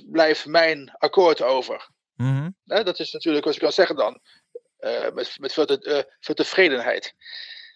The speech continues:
Speaker 1: Een andere optie is dat het parlement iets aanneemt. Bijvoorbeeld, eh, een soort van Noorwegen-optie,
Speaker 2: Noorwegen
Speaker 1: waarbij
Speaker 2: plus.
Speaker 1: de Britten, ja, Noorwegen plus, waarbij de Britten, die blijven dan bij de interne Europese markt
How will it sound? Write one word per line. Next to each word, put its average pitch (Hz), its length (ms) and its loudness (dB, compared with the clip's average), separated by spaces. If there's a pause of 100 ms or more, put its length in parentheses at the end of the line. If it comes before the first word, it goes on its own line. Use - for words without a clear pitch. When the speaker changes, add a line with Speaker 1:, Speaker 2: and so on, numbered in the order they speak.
(180)
Speaker 1:
Een 160 160 -2
andere 247 300 6
optie 165 340 0
is - 380 2 (400)
dat 185 220 4
het 180 140 0
parlement 151 680 0 (380)
iets - 220 -6
aanneemt. 170 640 -2
Bijvoorbeeld, 165 800 2 (840)
eh, 165 520 4 (140)
een 160 80 0
soort 180 140 -4
van 160 180 0
Noorwegen-optie, 151 1400 2
Speaker 2:
Noorwegen 143 380 4
Speaker 1:
waarbij 156 260 6
Speaker 2:
plus. 104 200 2
Speaker 1:
de - 60 -4
Britten, 151 500 2 (460)
ja, 156 220 2
Noorwegen 170 340 4
plus, 196 180 4
waarbij 170 280 4
de 156 140 -2
Britten, 151 540 2
die 151 140 -4
blijven 175 440 2
dan 131 400 2
bij 147 260 2
de 131 220 0 (360)
interne 151 640 0
Europese 139 420 0
markt 143 540 -2